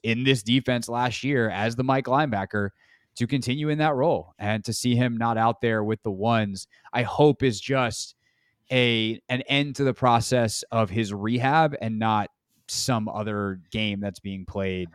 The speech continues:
ab-, uh, about a guy who's a first round pick. Like, he's gotta be great for them. He was a first round pick.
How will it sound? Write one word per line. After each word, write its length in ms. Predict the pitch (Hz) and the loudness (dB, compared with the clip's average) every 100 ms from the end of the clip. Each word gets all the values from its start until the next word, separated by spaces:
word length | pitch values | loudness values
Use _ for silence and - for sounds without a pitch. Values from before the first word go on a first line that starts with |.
| - - _ _ _ _ - | -18 -20 _ _ _ _ -8
ab-, 220 | 110 104 | -6 -6
uh, 220 | - 107 101 | -2 -2 0
about 400 | 107 101 107 107 _ | -2 2 4 2 _
a 60 | 131 | 0
guy 200 | 160 160 | 4 4
who's 160 | 156 | 2
a 60 | 165 | -2
first 240 | - 175 | -2 -2
round 180 | 180 175 | 0 2
pick. 300 | 180 190 - | 4 4 2
Like, 160 | 135 123 | 0 0
he's 140 | 160 | 0
gotta 240 | 131 165 156 | 4 4 4
be 100 | 151 | 2
great 260 | 131 123 | 2 0
for 80 | 117 | 0
them. 280 | 110 85 73 | -2 -2 -6
He 140 | 117 | 0
was 160 | 143 143 | 2 0
a 60 | 147 | -2
first 240 | 170 151 | -4 -2
round 160 | 165 139 | 0 2
pick. 340 | 160 143 - | 2 2 -4